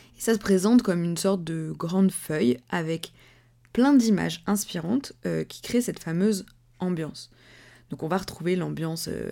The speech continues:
bah, jungle tropicale avec des coussins à feuilles de bananier, des verts toucans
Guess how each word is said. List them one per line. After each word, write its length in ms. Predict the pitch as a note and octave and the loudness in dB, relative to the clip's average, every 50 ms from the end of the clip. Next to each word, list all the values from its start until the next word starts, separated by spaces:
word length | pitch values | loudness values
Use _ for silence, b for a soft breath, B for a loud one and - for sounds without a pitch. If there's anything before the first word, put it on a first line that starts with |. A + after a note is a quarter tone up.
| - | -10
bah, 100 | - - - | -12 -12 -12
jungle 500 | - D3 C#3+ E3 F#3 F3 F3+ F3 D#3+ - | -10 -8 -4 -4 -2 -2 -2 -4 -4 -6
tropicale 840 | - - - - F3+ - - F3 D#3+ - F3+ E3 E3+ E3+ F3 F3 E3+ | -8 -10 -8 -6 -6 -6 -6 -8 -6 -6 -4 -4 -4 -6 -6 -6 -6
avec 200 | E3 D#3+ - D3+ | -6 -6 -8 -8
des 160 | D3 C#3+ C3+ - _ _ | -10 -12 -12 -12 _ _
coussins 400 | - - F#3+ F3 - - F3+ F#3 | -8 -6 -6 -4 -4 -4 -4 -4
à 100 | E3+ E3 | -4 -6
feuilles 280 | - - - E3+ E3+ | -8 -6 -4 -2 -2
de 160 | D#3+ D3 C#3+ B2+ - _ _ _ | -4 -6 -10 -14 -16 _ _ _
bananier, 580 | F3+ F3 D#3+ E3 E3 E3 E3 E3 E3 E3+ E3+ E3+ | -2 0 0 -2 -2 -2 -2 -2 -2 -2 -2 -4
des 140 | D#3+ D#3 | -4 -6
verts 300 | D3 C#3 D3+ D#3+ - - - _ _ _ | -4 -4 -4 -6 -6 -8 -12 _ _ _
toucans 400 | - - G3 G3+ - F3 F3+ G#3 | -4 -4 -2 0 0 -2 -2 -4